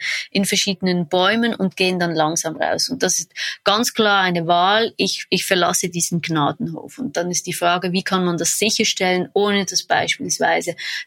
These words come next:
der Nachbar dann diesen, diesen Hahn schießen geht. Das, das wäre so ein konkretes Beispiel,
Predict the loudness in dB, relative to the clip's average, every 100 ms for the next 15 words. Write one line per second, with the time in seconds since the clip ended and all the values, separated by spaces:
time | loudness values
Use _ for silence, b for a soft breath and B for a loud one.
0 | 0 2 4 2 0 -2 -2 0 0 0
1 | 0 -2 0 0 -2 -2 0 2 2 2
2 | 2 0 2 2 0 -4 -8 -12 -12 -10
3 | -4 -2 -2 -2 -2 -2 -2 -2 0 -2
4 | -4 -6 -2 0 2 2 0 -4 0 0
5 | 0 -2 -4